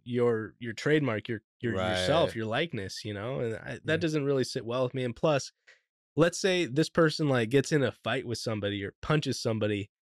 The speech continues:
Speaker 2: Could make you look bad.
Speaker 1: It can make you look bad. And that person who got punched or got hurt could sue you. And they, you know, it's, it just gets into a whole mess of stuff.
Speaker 2: Yeah. Low key, though,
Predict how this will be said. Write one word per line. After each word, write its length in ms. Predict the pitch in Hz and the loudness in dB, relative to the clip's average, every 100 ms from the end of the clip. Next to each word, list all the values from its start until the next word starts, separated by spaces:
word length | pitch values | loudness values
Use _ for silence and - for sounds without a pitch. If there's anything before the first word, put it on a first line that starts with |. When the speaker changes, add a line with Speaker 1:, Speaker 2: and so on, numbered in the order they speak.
| _ | _
Speaker 2:
Could 140 | 135 | -4
make 200 | 104 104 | -4 -4
you 80 | - | -4
look 200 | 101 95 | -6 -4
bad. 280 | 110 113 110 | -2 0 0
Speaker 1:
It 80 | 123 | 0
can 140 | 156 | 2
make 180 | 147 135 | 2 2
you 120 | 143 | 4
look 180 | 135 117 | 4 4
bad. 340 | 131 135 127 - | 2 2 0 0
And 160 | 135 | 0
that 120 | 135 131 | 0 2
person 480 | 147 135 147 139 - | 2 2 -2 -4 -4
who 160 | 135 | -2
got 200 | 139 123 | 0 0
punched 320 | - 143 139 - | 0 -2 -2 0
or 40 | |
got 160 | 131 117 | 0 0
hurt 200 | 160 147 | 0 -2
could 160 | - 117 | -4 -6
sue 240 | - 131 | -4 -2
you. 480 | 117 170 156 127 127 _ _ _ - | 0 2 2 2 -2 _ _ _ -6
And 180 | 127 127 | 0 2
they, 300 | 139 143 143 | 2 0 -4
you 160 | 143 135 | -2 0
know, 180 | 113 110 | 0 -4
it's, 360 | 135 139 - - | -6 -6 -6 -10
it 180 | 143 151 | -6 -4
just 240 | 156 160 | -2 -4
gets 240 | - 135 - | 0 -2 0
into 180 | 135 113 | 0 0
a 60 | |
whole 160 | 123 117 | 0 0
mess 340 | 101 110 - | 0 -4 -4
of 80 | 104 | -8
stuff. 460 | - - 95 92 _ _ _ _ _ _ | -8 -6 -4 -6 _ _ _ _ _ _
Speaker 2:
Yeah. 540 | - 104 98 101 98 95 - _ _ | -6 -2 0 0 -2 -6 -12 _ _
Low 220 | 131 175 | 0 0
key, 280 | 185 - 196 | 0 -6 -8
though, 580 | 185 190 190 190 180 170 | -4 0 0 -2 -4 -8